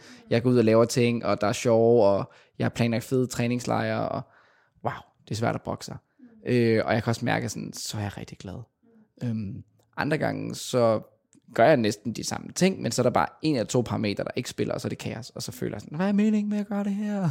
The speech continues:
Jeg var i gym i morges, og jeg havde sådan en idé om, jeg skulle lave sådan en plyometrisk træningssession, og jeg havde bare nul power i benene. Men der er konkurrence på fredag,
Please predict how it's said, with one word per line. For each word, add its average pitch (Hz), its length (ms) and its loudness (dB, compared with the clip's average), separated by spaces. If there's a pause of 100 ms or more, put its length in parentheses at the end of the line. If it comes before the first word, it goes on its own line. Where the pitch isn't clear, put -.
(100)
Jeg 147 160 4
var 143 60 10
i 135 40 10
gym 139 260 4
i 139 60 6
morges, 117 320 4
og 98 60 2
jeg 101 80 4
havde 123 120 6
sådan 127 100 0
en 117 140 2
idé 131 80 6
om, 120 80 4
jeg 113 80 2
skulle 127 140 -2
lave 110 120 6
sådan 117 120 -2
en 107 60 -4
plyometrisk 127 540 4
træningssession, 117 560 -2
og 73 60 -6
jeg 76 120 -2
havde 87 200 0
bare 76 220 0
nul 104 500 2
power 92 420 0
i - 60 -2
benene. - 400 -6 (460)
Men 120 120 2
der 117 60 8
er 113 40 -2
konkurrence 151 580 4
på 202 80 -4
fredag, 226 400 0